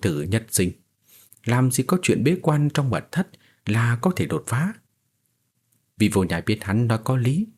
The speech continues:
sắc mặt giãn ra, chỉ hừ lạnh một tiếng. Sắc mặt của Lý Vân Tiêu càng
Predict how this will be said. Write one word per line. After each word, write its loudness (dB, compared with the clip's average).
sắc -2
mặt -2
giãn -2
ra, -4
chỉ 2
hừ 2
lạnh -2
một -4
tiếng. -2
Sắc 0
mặt 0
của 2
Lý 2
Vân 0
Tiêu 2
càng -2